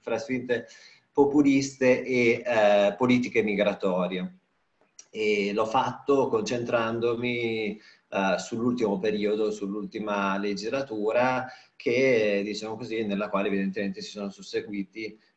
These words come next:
eh, una serie di governi di coalizioni con un imprinting genetico, ideologico,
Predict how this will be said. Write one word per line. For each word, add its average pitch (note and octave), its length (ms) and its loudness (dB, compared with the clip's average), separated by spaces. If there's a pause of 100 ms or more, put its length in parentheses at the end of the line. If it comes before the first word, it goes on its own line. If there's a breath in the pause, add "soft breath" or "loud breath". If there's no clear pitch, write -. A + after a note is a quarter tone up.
eh, F#2 220 -2
una G2 200 -6
serie G2 380 -4
di F#2+ 340 -2
governi G2 520 -2
di F#2 320 -4
coalizioni G2+ 1000 -4
con G2 260 -4
un G2 280 -2 (200)
imprinting A2 760 -4
genetico, G#2+ 1120 0
ideologico, G#2 1080 0